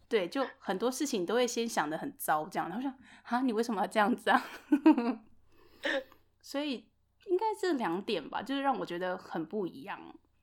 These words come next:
就其实，就大家可能认识你的人，如果他认识你不够深、不够久，或是你没有把那个方面表现出来的话，他们可能还是会以为你就是一个好像是人人都很好的一个很乐观的人，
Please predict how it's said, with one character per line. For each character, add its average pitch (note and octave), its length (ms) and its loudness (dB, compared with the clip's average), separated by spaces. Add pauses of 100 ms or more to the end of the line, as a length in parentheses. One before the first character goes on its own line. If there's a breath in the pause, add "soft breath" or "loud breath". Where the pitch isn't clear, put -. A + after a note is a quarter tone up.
就 D#4+ 160 -4
其 A3+ 160 -4
实， G#3+ 400 -4 (340 soft breath)
就 D4 140 -6
大 C#4+ 220 0
家 B3+ 240 0
可 A3+ 100 -8
能 E3+ 140 -2
认 A3+ 180 -2
识 A3 180 -4
你 F3+ 140 -2
的 D#3+ 80 -6
人， D3+ 160 -12
如 F3 140 -2
果 G3+ 180 2
他 F3+ 340 -4 (200)
认 G3+ 180 -8
识 F#3+ 140 -8
你 F3 80 -4
不 D#3+ 120 -12
够 F3 160 -6
深、 F#3+ 640 -6
不 F#3 100 -14
够 G#3+ 180 0
久， - 520 -12 (440 soft breath)
或 A#3+ 120 -4
是 A#3 100 -2
你 G#3 120 0
没 F3 100 0
有 G#3 80 0
把 G3 160 0
那 F3+ 100 -2
个 G3+ 80 -4
方 F#3 220 0
面 G3+ 140 -4
表 F3+ 160 -6
现 F#3+ 160 -6
出 G3+ 120 -10
来 D#3+ 100 -2
的 D#3 40 -6
话， D#3+ 240 -4
他 B3+ 80 0
们 B3+ 100 0
可 F#3+ 120 -8
能 E3+ 100 -6
还 E3 140 -8
是 G3 120 -8
会 G#3+ 160 -2
以 D#3 80 -4
为 D#3+ 120 -4
你 E3 120 -4
就 G3 200 -4
是 F#3+ 200 -6
一 F#3+ 60 -6
个 F3+ 400 -10 (600)
好 - 280 -4
像 A#3+ 240 -2
是 A#3 220 -6
人 F#3+ 160 -2
人 F#3+ 180 -4
都 G#3 160 0
很 E3+ 220 -6
好 D#3 240 -2
的 D3+ 100 -12
一 E3+ 80 -6
个 F3+ 160 -8
很 F3 220 -8
乐 G3+ 160 -2
观 E3 240 -6
的 - 80 -8
人， - 320 -14